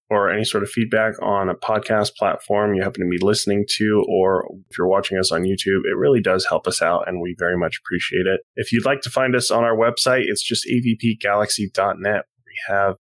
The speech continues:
discussion message boards, as, as well as a lot of different features, our editorials and interviews and reviews. You can find that all on our site. And we're also on all the major social channels, Facebook, Twitter, Instagram, and YouTube. If you just search A V P Galaxy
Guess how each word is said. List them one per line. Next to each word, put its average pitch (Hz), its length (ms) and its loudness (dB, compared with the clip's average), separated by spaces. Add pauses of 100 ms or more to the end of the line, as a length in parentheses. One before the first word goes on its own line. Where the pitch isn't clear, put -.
(120)
discussion 107 520 0
message 104 360 -2
boards, 101 360 2
as, - 180 -10 (180)
as 98 140 -8
well 95 200 2
as 90 100 -4
a 87 60 -6
lot 90 280 0
of 90 160 -2 (100)
different - 220 -12
features, 135 520 0
our 87 200 0
editorials 120 800 0
and - 180 -14
interviews 110 480 -4
and - 120 -20
reviews. 107 580 -6
You - 60 -20
can - 120 -20
find 110 220 0
that 101 180 0
all 101 320 0
on 98 140 -6
our 90 140 -6
site. 135 420 0 (220)
And 135 60 2
we're 135 140 4
also 131 300 2
on 113 180 2
all 104 140 2
the 101 80 -2
major 95 300 -4
social 98 440 -2
channels, 90 500 -2
Facebook, 90 320 -2 (140)
Twitter, 87 400 0
Instagram, 85 460 -2
and 87 240 -6
YouTube. 110 480 2
If 92 160 -4
you 107 60 -4
just - 180 0
search 113 240 -2
A - 60 -10
V 104 200 0
P 101 140 -2
Galaxy 95 480 0